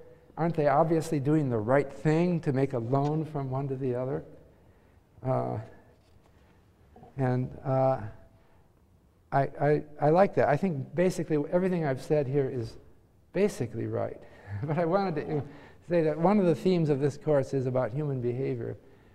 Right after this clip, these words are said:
and behavioral economics. Uh, and I wanted to talk a little bit about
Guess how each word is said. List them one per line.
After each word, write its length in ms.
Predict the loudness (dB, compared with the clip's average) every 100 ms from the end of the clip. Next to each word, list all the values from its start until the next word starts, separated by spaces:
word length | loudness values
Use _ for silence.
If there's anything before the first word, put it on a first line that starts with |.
| _ -6
and 140 | -4
behavioral 680 | -4 -2 -2 0 0 0 0
economics. 800 | -2 -2 -2 -2 -2 -6 -10 -16 -18 -20 -20 -20 -20 _ _ -2
Uh, 320 | 0 0 -2 -6
and 380 | -4 -2 -2 -4 -8 -12 -14 -14 -20 -20 -20 _ _ -20 _ _ _ -20 -20 -12
I 80 | -6
wanted 300 | -2 -2 -2
to 80 | -6
talk 320 | 0 0 0
a 40 | -2
little 240 | 0 0
bit 200 | 2 2
about 400 | 0 -2 -2